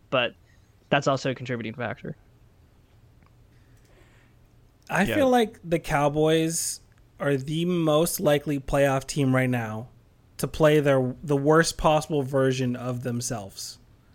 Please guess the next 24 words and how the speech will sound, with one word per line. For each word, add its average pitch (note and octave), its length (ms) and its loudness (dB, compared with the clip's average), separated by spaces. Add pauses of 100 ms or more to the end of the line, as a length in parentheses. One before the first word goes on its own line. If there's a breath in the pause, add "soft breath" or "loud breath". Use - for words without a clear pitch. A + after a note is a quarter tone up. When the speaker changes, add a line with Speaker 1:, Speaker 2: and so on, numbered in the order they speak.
(220 soft breath)
Speaker 2:
Right D#3+ 200 6
now, F3 240 6
like, D#3+ 160 6
o-, D3+ 40 0
out E3 300 4
of D#3+ 100 4
all F3 140 6
the F#3+ 80 6
teams, E3 400 0
and C#3+ 300 0 (480 soft breath)
even G#3 300 6
with G3 180 4
the E3+ 100 4
Giants D3+ 480 2
and C#3+ 80 0
the C#3 60 0
Commanders C#3 480 0
included, C3 500 0
who B2+ 420 0 (480 soft breath)
are D3+ 120 4
not E3+ 160 8
exactly B2+ 720 0 (300)
talented A#2+ 520 -6
teams, A2+ 500 -10